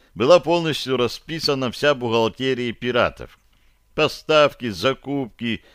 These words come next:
счета, поставщики, покупатели – точки сбыта, где и что можно достать или продать.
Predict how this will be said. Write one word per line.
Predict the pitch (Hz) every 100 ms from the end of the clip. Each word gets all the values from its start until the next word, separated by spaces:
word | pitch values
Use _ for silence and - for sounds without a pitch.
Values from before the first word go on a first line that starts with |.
| _
счета, | - - 143 117 - 120 117 107
поставщики, | 127 - 127 117 - 110 - 98 107
покупатели – | 87 - 107 98 - - 113 110 90 98 87 - _ _ _ -
точки | 143 - - 113
сбыта, | 85 80 92 113 117 - 101 90 _ _ _ _ _
где | 85 107 120 117 107
и |
что | - 131 127
можно | 120 95 101 92
достать | 95 - - 113 107 -
или | 117 95
продать. | 107 98 - 92 92 87 -